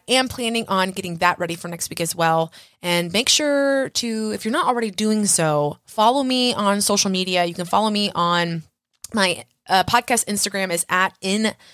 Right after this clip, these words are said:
dot between pod. Um, or you can follow my personal one, which is at Elizabeth Cheney underscore. Um, Elizabeth Cheney, C H E N E Y underscore. And then, you know, you can follow me on TikTok at The In Between Podcast.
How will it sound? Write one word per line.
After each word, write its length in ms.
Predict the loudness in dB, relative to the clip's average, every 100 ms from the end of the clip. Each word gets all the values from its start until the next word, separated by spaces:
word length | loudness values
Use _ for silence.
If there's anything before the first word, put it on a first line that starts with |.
| -20 -20 0
dot 320 | 4 4 2
between 380 | -6 -4 -6 -4
pod. 480 | 2 4 6 4 0 -14 -20 -20 _
Um, 280 | 0 2 0 2
or 140 | 2
you 100 | 2
can 120 | 0
follow 200 | 2 4
my 100 | 4
personal 420 | 0 0 0 -2 -2
one, 280 | 0 0
which 200 | -2 -2
is 260 | 2 0 0
at 300 | 0 0 0
Elizabeth 560 | -2 -2 0 0 -2 0
Cheney 400 | -2 0 -2 -2
underscore. 680 | -2 0 0 2 4 2 0 -14 -20 _ -8
Um, 440 | -4 -2 -4 -8 -14 _ -4
Elizabeth 440 | -2 0 -2 -2
Cheney, 320 | -4 -2 -2 0
C 200 | -2 -2
H 320 | 0 0 0
E 100 | -2
N 80 | 0
E 60 | 2
Y 240 | 0 -4 -6
underscore. 520 | -4 -2 -2 -6 -8 -18 -18 -2
And 80 | 2
then, 100 | 4
you 60 |
know, 60 | 4
you 100 | 4
can 100 | 2
follow 140 | 0
me 140 | 2 0
on 80 | -2
TikTok 440 | -4 0 0 0
at 160 | -2 0
The 120 | -2
In 40 |
Between 220 | -2 -4
Podcast. 580 | 0 0 2 0 0 -6